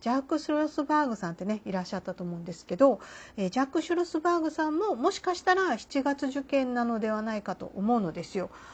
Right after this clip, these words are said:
確かね、一月末の報道で、ハーバードのね、ジェーディーコースを修了されていて、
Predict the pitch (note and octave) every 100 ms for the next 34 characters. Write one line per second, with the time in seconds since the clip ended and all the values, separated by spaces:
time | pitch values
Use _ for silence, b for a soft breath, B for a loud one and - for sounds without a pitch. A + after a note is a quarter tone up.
0 | B - F#4 F#4+ C4 G#3+ F#3 - D#4 E4
1 | D#4+ D#4 E4 E4 C#4+ B3+ A#3 G#3 G3+ F#3
2 | A3+ B3+ B B B D4 D4 C#4+ C#4 F3
3 | E3+ G#3+ A#3 - A3 A3 A3 G#3+ - G#3
4 | - F3 - G#3 G3 G#3+ G3+ G3+ - G3+
5 | G3 - F#3+ F#3+ - D4+ D4